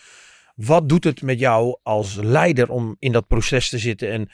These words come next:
iedereen kijkt naar jou, dat jij het eigenlijk bij elkaar moet brengen? Terwijl je ook weet dat het soms heel moeilijk is. Je gelooft erin, dat zie ik altijd aan je.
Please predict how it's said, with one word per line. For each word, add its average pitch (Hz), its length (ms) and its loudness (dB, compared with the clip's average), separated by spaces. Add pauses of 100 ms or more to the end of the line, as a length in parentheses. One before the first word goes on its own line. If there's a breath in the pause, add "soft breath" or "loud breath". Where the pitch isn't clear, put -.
(200 soft breath)
iedereen 131 360 0
kijkt 107 240 2
naar 113 100 -2
jou, 117 180 2
dat 110 120 -4
jij 120 140 2
het 123 100 -2
eigenlijk 113 400 -4
bij 117 140 2
elkaar 147 360 -2
moet 113 240 0
brengen? 113 360 2 (640)
Terwijl 113 220 0
je 120 60 0
ook 127 200 -4
weet 120 220 4
dat 107 140 -2
het 104 100 -6
soms 143 340 0
heel 123 260 2
moeilijk 147 340 6
is. - 220 -10 (400)
Je 127 100 -6
gelooft 147 300 4
erin, 185 200 0
dat 104 140 -6
zie 127 120 0
ik 107 100 0
altijd 104 380 0
aan 165 120 -2
je. 190 160 -4